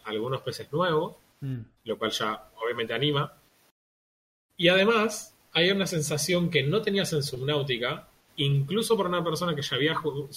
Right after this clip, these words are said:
Speaker 1: jugado Subnautica de, múltiples veces, que el progreso es más rápido al comienzo, lo cual me da la sensación de que el juego tiene como base lo mismo que el juego anterior, pero seguramente agregue mucho al final.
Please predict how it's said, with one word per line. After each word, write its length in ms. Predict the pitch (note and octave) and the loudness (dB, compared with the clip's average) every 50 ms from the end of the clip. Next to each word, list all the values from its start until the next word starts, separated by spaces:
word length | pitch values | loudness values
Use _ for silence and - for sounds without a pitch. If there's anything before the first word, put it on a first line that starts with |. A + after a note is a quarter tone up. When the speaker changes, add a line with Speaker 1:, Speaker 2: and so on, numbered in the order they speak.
| - - | -10 -4
Speaker 1:
jugado 240 | - B2+ C3 C#3+ C#3 | 0 0 2 2 0
Subnautica 580 | C#3 C3 B2 B2+ C3+ C3+ C#3 C3+ - A#2+ A#2 | 0 -4 -4 -4 -2 -2 -4 -4 -2 -2 -2
de, 200 | A2 A2 A2+ A2+ - | 0 0 0 0 -2
múltiples 600 | A2 A#2 C3 B2+ C3+ D#3 F#3 F3 F3 - C#3+ B2+ B2+ | -8 -10 -6 -2 0 0 0 0 0 -2 0 0 0
veces, 460 | C#3+ C#3 C#3 - C3+ D3+ - - - _ _ _ _ _ _ _ - | 0 0 -2 -4 -8 -12 -14 -16 -20 _ _ _ _ _ _ _ 0
que 260 | - D3 D3+ D3+ D3+ - | 6 6 6 6 6 4
el 120 | D3+ C#3+ C#3 | 2 4 4
progreso 500 | D3+ D3 C#3+ D3 D#3+ G3 G3 - G#3+ F#3+ | 4 6 6 6 6 4 4 2 2 0
es 80 | D#3 | 0
más 300 | E3 D#3+ F#3 F#3+ F3 D#3+ | 0 0 2 0 0 0
rápido 440 | E3 E3+ F3 F#3 F#3 F3+ G3 F3 E3 | -2 -2 0 -2 0 2 2 2 4
al 120 | C#3 C3+ | 2 0
comienzo, 460 | C#3 C#3 B2+ C3 C3+ B2+ A#2+ - - A2+ | -2 -4 -4 -4 -4 -4 -4 -6 -6 -6
lo 140 | B2 A2+ | -4 0
cual 180 | - D3 E3+ E3+ | 0 0 2 2
me 120 | D3+ D3+ | 2 2
da 100 | D#3 F#3 | 2 2
la 80 | G3+ G3 | 0 0
sensación 400 | E3 F3 D#3+ D3 C#3 C#3+ F#3 F#3+ | -2 -2 -4 -4 -4 -4 -4 -4
de 100 | F#3+ E3 | -4 -2
que 220 | C#3+ C#3 D3 C#3+ - | -2 -2 -2 -2 -2
el 140 | C3 B2+ C#3+ | -4 -4 -4
juego 260 | - - F#3 F#3 F3 | -2 -2 -2 -2 -2
tiene 220 | F3+ F3+ F3+ D#3+ | -2 -4 -4 -6
como 240 | D3+ D3 C3 C3 B2+ | -8 -8 -6 -4 0
base 320 | C#3+ D#3 D#3 - - F3 | 0 0 0 0 -2 -2
lo 120 | D#3 C#3 B2 | -2 -2 -2
mismo 280 | C3+ D3 D3 D3 C3+ | -2 -4 -4 -4 -6
que 60 | C#3 C3 | -6 -6
el 60 | - | -4
juego 160 | - C#3+ C#3+ | 0 0 2
anterior, 420 | C#3+ C3 A#2+ - C3+ D#3 G#3+ - - | 2 2 0 0 0 -2 -2 -4 -2
pero 140 | - D3+ C3 | 0 0 2
seguramente 500 | C#3 C#3 C3+ D3 D#3+ D3 D3+ E3 D#3 D#3 | 2 2 2 2 2 2 2 0 0 0
agregue 280 | C#3+ C#3 C#3+ C#3 C3+ C3 | 0 2 2 0 0 0
mucho 300 | C3+ C#3+ D3+ - - D3 | 0 -2 -2 0 -2 -2
al 100 | C3+ C#3 | -2 -2
final. 320 | - B2+ B2 A2+ G2+ - | -6 -8 -6 -8 -8 -10